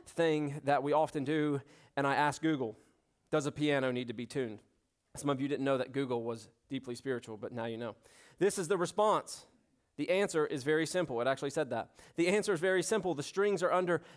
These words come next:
very high tension. That doesn't sound like our lives, only the piano strings.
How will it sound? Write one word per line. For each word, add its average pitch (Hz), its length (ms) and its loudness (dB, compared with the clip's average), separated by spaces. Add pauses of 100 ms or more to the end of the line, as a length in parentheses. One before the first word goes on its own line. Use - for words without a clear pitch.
very 190 460 4
high 175 360 2
tension. 165 600 -2 (520)
That 127 100 -14
doesn't 147 200 -2
sound 151 220 0
like 143 160 0
our 135 100 4
lives, 127 420 4
only 135 220 -2
the 127 100 -8
piano 127 360 -2
strings. 123 420 -8